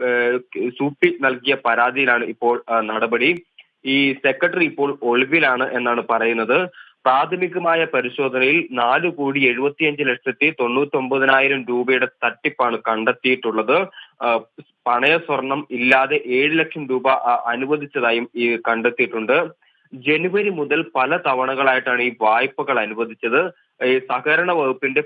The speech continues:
പരിശോധനയിലാണ് ഈ ക്രമക്കേട് കണ്ടെത്തിയത്. വിവരം ഭരണസമിതിയെ അറിയിക്കുകയും കേസ്, ആ, ഫയൽ ചെയ്യാൻ നിർദ്ദേശം നൽകുകയുമായിരുന്നു. ഒരാഴ്ചയ്ക്കകം മുഴുവൻ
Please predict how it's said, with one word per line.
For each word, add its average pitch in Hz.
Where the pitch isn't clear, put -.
പരിശോധനയിലാണ് 143
ഈ 120
ക്രമക്കേട് 120
കണ്ടെത്തിയത്. 113
വിവരം 127
ഭരണസമിതിയെ 135
അറിയിക്കുകയും 123
കേസ്, 147
ആ, 123
ഫയൽ 127
ചെയ്യാൻ 127
നിർദ്ദേശം 127
നൽകുകയുമായിരുന്നു. 120
ഒരാഴ്ചയ്ക്കകം 160
മുഴുവൻ 151